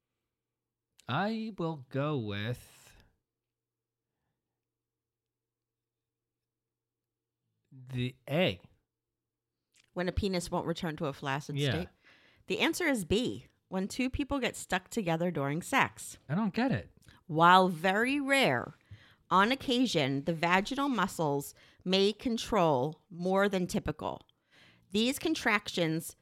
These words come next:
Speaker 2: can narrow the vaginal opening. This narrowing could prevent a man from removing his penis, especially if he's still engorged and erect.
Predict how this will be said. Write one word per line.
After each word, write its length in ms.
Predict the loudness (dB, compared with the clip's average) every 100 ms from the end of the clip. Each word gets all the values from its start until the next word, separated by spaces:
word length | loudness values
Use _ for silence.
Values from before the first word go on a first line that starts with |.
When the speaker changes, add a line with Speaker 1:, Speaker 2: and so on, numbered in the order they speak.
| _ _
Speaker 2:
can 340 | -2 0 0 -2
narrow 520 | -2 4 4 6 2 2
the 120 | -2
vaginal 640 | 2 2 2 2 0 0 0
opening. 540 | 0 0 -4 -6 -10 _ _ _ 0
This 240 | 0 2
narrowing 580 | 2 4 4 2 0 -2
could 260 | -2 -2 -2
prevent 420 | -2 2 2 0 -2
a 40 |
man 520 | 2 4 4 2 0
from 180 | -2 -2
removing 460 | 0 0 0 0 -2
his 180 | -4
penis, 480 | -4 -2 -2 -4 -6 -6
especially 680 | -6 -6 -2 -2 0 -2 -4
if 100 | -2
he's 180 | -4
still 260 | -4 -2 0
engorged 640 | -2 0 0 0 -4 -8
and 140 | -4 -2
erect. 540 | -2 -2 -6 -20